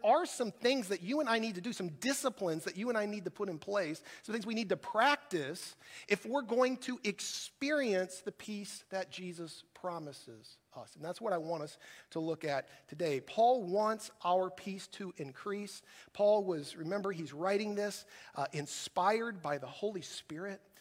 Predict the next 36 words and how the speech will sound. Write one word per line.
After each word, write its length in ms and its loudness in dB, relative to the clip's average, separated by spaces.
Ultimately, 520 -2
it 160 -4
is 160 -10
God, 520 -6
God, 340 -4
who 100 -2
wants 380 -2
your 320 -2
peace 640 -12
to 120 -2
increase. 500 -6
And 80 -8
so 140 2
as 120 0
we 140 0
look 220 2
at 80 -6
chapter 260 4
four, 240 4
I 60 8
see, 280 -4
uh, 280 4
a 60 2
few 220 -4
things 400 -2
here 220 -2
that 160 0
Paul's 240 0
gonna 220 -2
teach 500 -6
us 340 -2
that 140 -2
can 120 -4
help 460 0
our 260 4
peace 800 -12